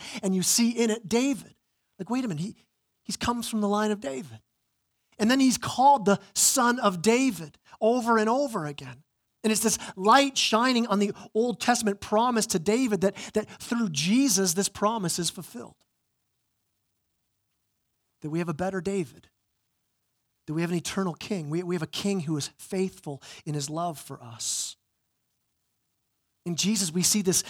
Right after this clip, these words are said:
steadfast love of God, this love poured out on us, not because of anything we've done. This, this covenant promise not poured out on us because of our goodness. It's not like, "Well, if I do good things, then I'll,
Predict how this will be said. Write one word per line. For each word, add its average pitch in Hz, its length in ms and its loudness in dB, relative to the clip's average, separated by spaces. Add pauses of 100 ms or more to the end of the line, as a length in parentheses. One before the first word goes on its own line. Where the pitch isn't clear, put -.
steadfast 190 800 0
love 185 340 0 (220)
of 160 180 -2
God, 180 340 2
this 160 160 -2 (160)
love 185 380 4 (200)
poured 175 280 -2
out 208 280 2
on 165 240 0
us, 170 240 2 (160)
not 185 280 2
because 208 280 0
of 196 60 2
anything 190 280 2
we've 196 320 2
done. 165 320 0 (1300)
This, 196 120 -2 (100)
this - 160 -2 (120)
covenant 226 440 2
promise 208 320 2
not 214 180 0
poured 233 200 4
out 226 140 6
on 214 140 4
us 214 160 4
because 208 260 2
of 202 80 4
our 214 300 4
goodness. 196 400 2
It's 202 100 0
not 226 160 2
like, 214 160 2 (220)
"Well, 214 120 4
if 196 100 0 (180)
I 202 140 6
do 226 180 4
good 226 240 0
things, 226 280 2
then 202 100 2
I'll, 190 200 4